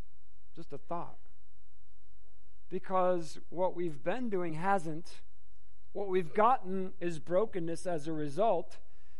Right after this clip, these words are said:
Maybe, just maybe, God the designer might know something about how this works.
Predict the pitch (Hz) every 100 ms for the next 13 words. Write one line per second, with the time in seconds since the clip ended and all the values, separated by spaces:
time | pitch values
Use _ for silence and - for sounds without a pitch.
0 | - - - - - - 160 202 294 294
1 | 202 160 214 208 180 196 214 185 160 127
2 | 196 240 202 170 175 165 202 208 175 156
3 | 175 208 196 180 202 196 175 151 151 147
4 | 143 147 - - 151 - - 185 214 -
5 | - - -